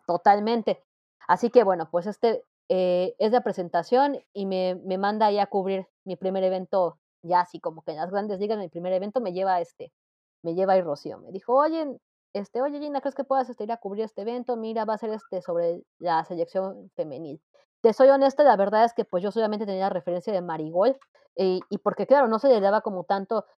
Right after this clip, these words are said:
tanto conocimiento. Yo no, de verdad es que yo no conocía nada de las jugadoras, yo no sabía de la existencia de unas academias como Andrea Soccer y, y demás, ¿no? No sabía como mucho de Leo Cuéllar, o sea, no sabía como mucho de la historia del fútbol femenil, te soy muy honesta y, y así lo digo con todas sus letras.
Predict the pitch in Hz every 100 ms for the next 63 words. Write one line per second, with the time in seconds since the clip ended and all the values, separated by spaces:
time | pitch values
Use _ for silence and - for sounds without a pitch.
0 | _ - 208 226 185 170 180 190 208 226
1 | 196 226 233 233 233 220 196 - 196 185
2 | 196 226 240 220 233 208 180 208 208 208
3 | - 170 165 185 208 208 202 _ _ _
4 | - 208 247 240 196 202 208 180 170 -
5 | 180 202 190 202 180 - 165 175 185 185
6 | - 156 127 143 _ _ - 175 180 165
7 | 156 226 214 208 196 190 190 196 - _
8 | _ - 160 156 - 165 160 165 139 185
9 | 214 220 _ - 214 208 202 190 202 170
10 | 175 190 170 165 151 175 170 - 240 240
11 | 233 208 185 220 233 254 247 269 220 208
12 | 240 208 170 196 196 175 - 185 196 -
13 | 165 170 233 220 - 180 208 214 202 175
14 | 196 - 233 170 - 156 151 196 180 185
15 | - 156 175 175 156 170 185 254 349